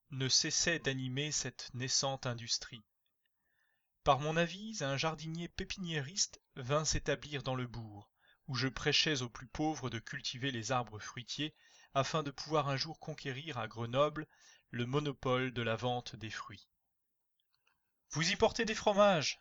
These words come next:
leur disais-je. Pourquoi ne pas y porter des volailles, des œufs, des légumes, du gibier, du foin, de la paille, et cetera » Chacun de mes conseils était la source d'une fortune. Ce fut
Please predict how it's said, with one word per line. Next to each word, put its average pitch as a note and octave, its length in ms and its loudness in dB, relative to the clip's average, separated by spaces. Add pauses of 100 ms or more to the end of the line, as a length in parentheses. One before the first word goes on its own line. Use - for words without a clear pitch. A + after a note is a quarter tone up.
leur A#2+ 200 -2
disais-je. A2 480 -6 (640)
Pourquoi F3 260 6
ne D#3 100 6
pas D3 260 8
y C#3+ 60 -2
porter D#3 340 0
des C3+ 140 2
volailles, F#3 400 2
des A#2+ 360 -2
œufs, G3+ 220 -2
des B2+ 160 -4
légumes, D3+ 600 -4
du A2+ 100 -6
gibier, E3+ 480 -2
du B2 160 -10
foin, G#3+ 420 0
de C3 100 -2
la C3+ 100 4
paille, G#3 400 8
et G#2 60 -16 (140)
cetera » F3+ 560 0 (1700)
Chacun F3+ 380 0
de D#3 80 -6
mes C3+ 100 -2
conseils E3 580 -2 (140)
était E3+ 300 -2
la B2+ 120 0
source - 420 -2
d'une B2 220 -8
fortune. G#2 600 -8 (640)
Ce - 180 -2
fut G3+ 320 -4